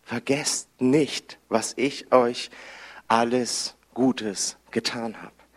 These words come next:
Denn Dankbarkeit hat nichts mit dem zu tun, was man hat.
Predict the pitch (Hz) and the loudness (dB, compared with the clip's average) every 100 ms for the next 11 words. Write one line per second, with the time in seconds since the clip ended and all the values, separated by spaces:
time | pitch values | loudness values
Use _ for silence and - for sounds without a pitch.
0 | - - - 120 123 165 208 151 - 147 | -20 -16 0 2 8 8 10 6 6 -2
1 | 139 139 - 156 208 214 202 - - 131 | -2 -4 -4 2 6 6 4 -6 -2 -2
2 | - - 151 190 - 147 - 160 143 123 | -2 2 4 4 0 -4 -2 -4 0 -2
3 | - 123 - 110 - - | -2 -4 -2 -4 -4 -14